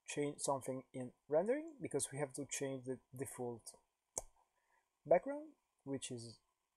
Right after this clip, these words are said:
in rendering, and the environment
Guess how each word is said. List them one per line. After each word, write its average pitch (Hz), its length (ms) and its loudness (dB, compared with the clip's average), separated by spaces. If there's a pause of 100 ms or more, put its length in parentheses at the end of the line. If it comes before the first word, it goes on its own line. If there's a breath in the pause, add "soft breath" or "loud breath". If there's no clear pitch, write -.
(300)
in 120 160 -12 (180)
rendering, 302 360 -4 (760)
and 254 240 0
the 220 120 8 (100)
environment 208 460 4